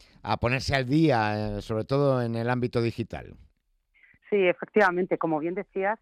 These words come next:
Speaker 2: eh, hay que estar en el ámbito digital, hay que estar al día, y los pequeños comercios principalmente, pues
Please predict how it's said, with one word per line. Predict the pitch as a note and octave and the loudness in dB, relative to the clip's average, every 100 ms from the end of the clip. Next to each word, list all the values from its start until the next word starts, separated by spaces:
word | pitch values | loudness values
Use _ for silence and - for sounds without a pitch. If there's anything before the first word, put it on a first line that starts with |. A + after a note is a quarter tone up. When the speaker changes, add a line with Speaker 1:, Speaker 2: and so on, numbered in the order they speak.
| - | -12
Speaker 2:
eh, | E3 C#3+ C#3+ C#3+ D3+ | -12 -10 -12 -10 -8
hay | E3 | -8
que | F3 | -10
estar | E3+ - G3 | -14 -10 -10
en | E3 | -10
el | D#3 | -12
ámbito | E3 D#3 D#3 | -12 -12 -12
digital, | D3 D3+ G3+ F3 | -14 -16 -14 -14
hay | D3+ | -16
que | |
estar | E3 F3 | -14 -12
al | E3 D#3+ | -12 -10
día, | G3+ G#3+ _ _ _ _ - | -12 -12 _ _ _ _ -16
y | F3+ F3 E3+ | -12 -10 -10
los | D#3+ | -10
pequeños | - - F#3+ G#3 | -12 -12 -12 -12
comercios | - G3+ G#3 F#3 _ | -12 -12 -12 -16 _
principalmente, | E3 E3+ D#3 F3+ E3+ E3 G3 | -16 -8 -4 -4 -4 -8 -8
pues | F#3 | -10